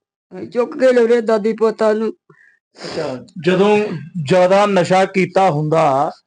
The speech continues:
Speaker 2: ਮਾਤਾ ਨੇ ਦੱਸਿਆ ਕਿ ਜਦੋਂ ਉਹਨਾਂ ਦੇ ਪੁੱਤਰ ਨੇ ਜ਼ਿਆਦਾ ਨਸ਼ਾ ਕੀਤਾ, ਤਾਂ ਛੋਟਾ ਜਿਹਾ ਪੋਤਾ ਨਾਲ ਲੈ ਕੇ ਤੇ ਦਾਦੀ ਪੋਤਾ ਜਿਹੜੇ ਨੇ ਉਸ,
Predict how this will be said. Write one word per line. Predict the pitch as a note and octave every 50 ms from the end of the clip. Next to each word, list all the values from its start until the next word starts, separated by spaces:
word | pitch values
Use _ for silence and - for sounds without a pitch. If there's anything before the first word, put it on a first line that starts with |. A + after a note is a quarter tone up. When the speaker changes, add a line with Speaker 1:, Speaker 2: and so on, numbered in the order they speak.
| _ _ _ _ _ _ _ -
Speaker 2:
ਮਾਤਾ | C#3+ D#3+ D#3+ F3 F3+
ਨੇ | F#3 F3+
ਦੱਸਿਆ | E3 E3 E3 - F3+ F3+
ਕਿ | F#3 G#3+
ਜਦੋਂ | G3 F3 F3+ E3 F#3 F#3+ G3
ਉਹਨਾਂ | G3 G3 G3+ G3+
ਦੇ |
ਪੁੱਤਰ | G3 G3 - F#3 - - E3+ F3
ਨੇ | F#3
ਜ਼ਿਆਦਾ | F3 E3 D#3 D#3 E3+ F3
ਨਸ਼ਾ | E3+ E3 D#3 - E3+ D#3+
ਕੀਤਾ, | D#3 F3 D#3+ C#3+ - F3+ F#3 F#3 F#3 - - _ _ _ _ _ -
ਤਾਂ | E3+ F#3 G3
ਛੋਟਾ | F3+ - G3+ G#3 G3+ G#3+ G#3
ਜਿਹਾ | G3+ G#3 G#3+
ਪੋਤਾ | G#3+ - F3+ E3+ E3+ F#3 F3+
ਨਾਲ | F3+ F3+ F3+ F3 E3+ E3 D#3+
ਲੈ | D3+ D3 D3 D3 C#3
ਕੇ | - F#3 F#3 G3+ A3 A3 - _ - - _ - _ _
ਤੇ | - F3+ E3+
ਦਾਦੀ | C#3+ C3+ A#2+ D#3+ D#3 D3 C#3 E3 F3+
ਪੋਤਾ | F3 F3+ F3+ E3 E3 F#3 F3 E3+
ਜਿਹੜੇ | E3 D#3+ E3+ E3+
ਨੇ | E3+ F#3+ G#3
ਉਸ, | G#3 - G3 G3 G3+ G3 G3 -